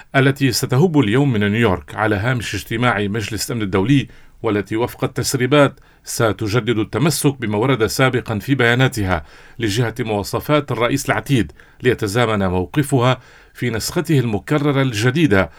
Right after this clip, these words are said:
مع عودة الموفد القطري إلى بيروت في أوائل الشهر المقبل بعد نجاحه في إتمام صفقة تبادل الأسرى والسجناء بين واشنطن وطهران، والتي أشرف على إتمامها شخصياً. كما أن البابا فرانسيس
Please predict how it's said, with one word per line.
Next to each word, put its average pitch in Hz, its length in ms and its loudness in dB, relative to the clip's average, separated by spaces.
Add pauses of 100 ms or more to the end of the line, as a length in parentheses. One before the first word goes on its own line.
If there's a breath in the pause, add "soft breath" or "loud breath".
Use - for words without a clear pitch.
(260 loud breath)
مع 110 220 0
عودة 131 340 0
الموفد 135 360 0
القطري 127 540 -2
إلى 117 100 2
بيروت 120 400 2
في 131 160 -2
أوائل 123 240 0
الشهر 113 280 -4
المقبل 117 540 0 (360 loud breath)
بعد 107 280 2
نجاحه 101 440 0 (460 loud breath)
في 135 200 2
إتمام 123 360 0
صفقة 151 420 0
تبادل 131 600 0
الأسرى 127 380 -4
والسجناء 113 640 2 (320 soft breath)
بين 110 200 0
واشنطن 127 760 0 (380 loud breath)
وطهران، 123 600 2 (300 soft breath)
والتي 113 500 0
أشرف 123 420 -4
على 110 240 2
إتمامها 104 640 -2 (240 soft breath)
شخصياً. 98 560 -2 (400 loud breath)
كما 156 240 4
أن 151 100 2
البابا 131 400 2
فرانسيس 123 760 -4